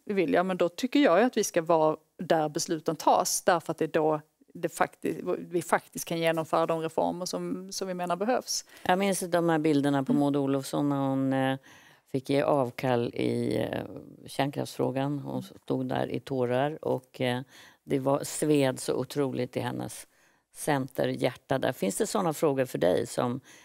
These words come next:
Speaker 2: där du känner att det här är jättetufft men nödvändigt för att annars kan vi inte regera ihop?
Speaker 1: Eh, ja, det gör det, men jag tror att vi alltid behöver göra den värderingen.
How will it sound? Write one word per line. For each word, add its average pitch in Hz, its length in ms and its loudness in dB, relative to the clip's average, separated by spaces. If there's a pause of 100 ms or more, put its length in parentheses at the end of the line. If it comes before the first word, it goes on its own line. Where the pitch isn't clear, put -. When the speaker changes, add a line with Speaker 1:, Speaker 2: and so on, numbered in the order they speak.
(160)
Speaker 2:
där - 140 -2
du 131 100 -2
känner 123 440 0
att 123 100 -10
det 135 80 -4
här 127 420 -2
är 104 300 -2 (340)
jättetufft - 840 -8
men 135 160 -4
nödvändigt 131 680 -6
för - 140 -10
att - 220 -6
annars 104 200 -6
kan - 120 -6
vi 135 40 -4
inte 131 140 -8
regera - 220 -6
ihop? - 200 -8 (1900)
Speaker 1:
Eh, 190 580 6
ja, 196 560 6 (100)
det 226 160 2
gör 220 300 6
det, 190 140 4
men 196 200 0
jag 196 400 6 (680)
tror 220 340 4
att 202 180 0
vi 208 160 6
alltid 202 320 2
behöver 202 200 4
göra 196 260 4
den 190 140 4
värderingen. 185 800 2